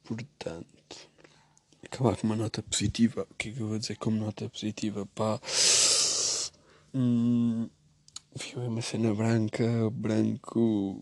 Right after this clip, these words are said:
tá aí uma cena cinzenta, cinzenta, lua, lua, pff, Armstrong.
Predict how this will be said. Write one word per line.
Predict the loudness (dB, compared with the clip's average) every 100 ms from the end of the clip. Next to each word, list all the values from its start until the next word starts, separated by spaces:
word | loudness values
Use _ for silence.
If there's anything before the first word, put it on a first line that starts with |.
| -12 -12
tá | -6 -4
aí |
uma | -4 -2
cena | 0 0
cinzenta, | 0 0 2 2 2 -2
cinzenta, | -4 -2 0 0 0 -2 -8
lua, | -8 -6 2 4 4 2 0
lua, | 0 2 2 0 -2 -6 -8 -10 -10 -12 -16
pff, | -14 -14 -16 -20 -20 _ -14
Armstrong. | -8 -8 -8 -10 -14